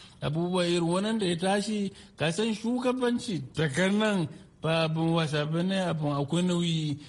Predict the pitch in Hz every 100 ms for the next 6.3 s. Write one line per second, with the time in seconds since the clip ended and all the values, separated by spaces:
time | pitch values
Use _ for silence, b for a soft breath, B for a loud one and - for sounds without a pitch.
0 | B 135 135 139 143 160 156 175 208 226
1 | 214 202 214 202 190 170 180 170 196 180
2 | 165 B 139 160 196 202 175 160 147 143
3 | B 160 139 190 233 269 233 220 196 208
4 | 202 202 - 170 160 180 170 180 175 170
5 | 175 175 170 165 151 160 165 165 - -
6 | 156 165 170